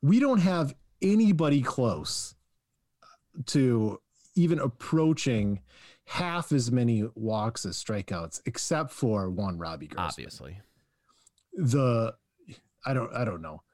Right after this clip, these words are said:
Speaker 1: The Robert of walks. We need to come up with a nickname for him or something.
Speaker 2: The Archduke.
Speaker 1: I
Speaker 2: Archduke of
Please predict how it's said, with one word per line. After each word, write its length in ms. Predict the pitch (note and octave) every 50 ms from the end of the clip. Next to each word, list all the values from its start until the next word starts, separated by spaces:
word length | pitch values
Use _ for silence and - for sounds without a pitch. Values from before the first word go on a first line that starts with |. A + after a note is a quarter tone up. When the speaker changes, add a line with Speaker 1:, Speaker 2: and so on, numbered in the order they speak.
| _ -
Speaker 1:
The 120 | D3 C#3
Robert 500 | A#2+ G#2+ C#3+ C#3 C3+ C3+ A#2+ C3 B2+ A2+
of 140 | G#2+ F2+ F2+
walks. 540 | G#2 G#2 G#2 F2 E2+ - - - - - -
We 60 | D3+
need 140 | D#3+ F3 D#3
to 80 | D#3
come 160 | - D#3+ D3+
up 120 | D3 C3+ B2
with 140 | A#2+ F#2 G#2+
a 40 |
nickname 500 | G2+ G#2 G#2 G#2+ - - G#2 F2+ F2 F2
for 140 | F2 - G2
him 240 | F#2 F#2 F2+ E2 D#2+
or 80 | D#2+ D#2+
something. 460 | - F2+ E2+ D2+ - - D2+ C#2+ - _ _ _
Speaker 2:
The 100 | - B1 -
Archduke. 380 | E2+ F2+ D2+ - - - F2
Speaker 1:
I 80 | F#2+ - - - - _ _ _ _ _ -
Speaker 2:
Archduke 580 | C3+ C3 C3 B2 - - - A#2+ A#2+ A2+ - -
of 180 | G#2 F#2 E2